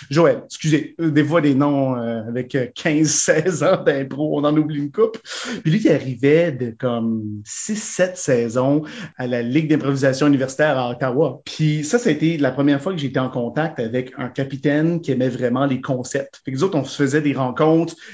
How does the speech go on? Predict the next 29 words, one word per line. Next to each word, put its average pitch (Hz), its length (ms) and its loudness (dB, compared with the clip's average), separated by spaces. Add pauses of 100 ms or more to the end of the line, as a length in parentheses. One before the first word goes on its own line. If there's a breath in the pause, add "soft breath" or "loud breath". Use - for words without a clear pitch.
(100)
puis 151 520 0 (100)
on 139 340 4
planifiait 143 400 0
des 147 100 2
concepts. 131 380 -2
Jamais 180 340 0
comme 131 180 -2
aller 127 340 0
écrire 151 500 2
l'impro, 143 640 0 (100)
mais 135 140 2
lui, 214 500 4
il 147 60 2
avait 127 100 4
fait 151 220 2
un 131 60 4
bac 151 200 0
en 143 80 2
théâtre. 135 640 0 (160)
Il 139 60 2
aimait 139 140 2
vraiment 147 400 2
ça, 156 260 2
qu'on 135 240 -2
ait 135 140 0
comme 139 200 0
une 131 280 2
ligne, 135 260 2
OK ? 117 160 -4